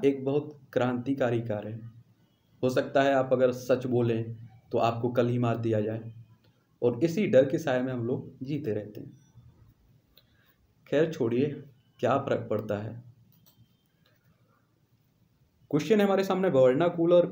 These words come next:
प्रेस अधिनियम और शस्त्र अधिनियम किस वायसराय की द्वारा पारित किया गया था? ये था लॉर्ड लिट्टन। लॉर्ड लिट्टन रहता है अठारह सौ छिहत्तर से अठारह सौ अस्सी के दौरान भारत में वायसराय रहता है।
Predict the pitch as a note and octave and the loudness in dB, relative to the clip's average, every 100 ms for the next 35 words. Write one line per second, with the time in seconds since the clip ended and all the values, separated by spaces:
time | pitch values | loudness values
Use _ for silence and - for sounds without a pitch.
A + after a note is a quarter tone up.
0 | - C3+ D#3 E3 B2+ B2 C3 A2 A2 - | 2 4 4 2 -2 -2 -2 -4 -8 -14
1 | - - B2 A#2+ - E3 E3 C#3+ D3+ D#3 | -20 -8 -4 0 2 0 2 0 0 -2
2 | D#3 E3 E3 C3 A#2 A#2 A#2+ A2+ C3 A#3+ | -2 -2 2 2 2 0 -2 -2 -4 -8
3 | - - _ - B2 B2 D#3+ D#3+ B2+ D3 | -12 -20 _ 2 4 4 2 2 0 0
4 | D#3 D3 C#3+ D3 C3 - - - - _ | 0 0 2 0 -4 -10 -18 -20 -20 _
5 | _ _ _ _ _ _ - C3 E3+ C#3 | _ _ _ _ _ _ -4 0 4 6
6 | C3+ D#3 C3+ B2 B2 - A2 - - - | 6 6 4 0 0 0 0 -2 -12 -20
7 | _ _ _ _ _ _ _ _ _ _ | _ _ _ _ _ _ _ _ _ _
8 | _ _ _ - B2 C3 E3 E3+ F3 G3 | _ _ _ -4 4 6 6 4 2 4
9 | E3+ E3 F#3 F3+ F3+ - C#3+ C3 D#3 E3 | 4 4 2 2 2 0 0 2 2 0
10 | E3 D#3 E3+ E3 E3 - A#2+ A#2+ A#2 A#2 | 0 0 2 2 2 0 0 0 0 -4
11 | - C3+ C#3+ D3 C3 C#3+ C3 B2+ C3+ C3+ | -4 -6 -4 -2 0 0 -2 -2 -2 -4
12 | - - _ - A2+ A2 A2 C3 C#3 C3 | -8 -12 _ -2 2 2 2 -2 -2 -4
13 | C3+ D#3+ | -4 -8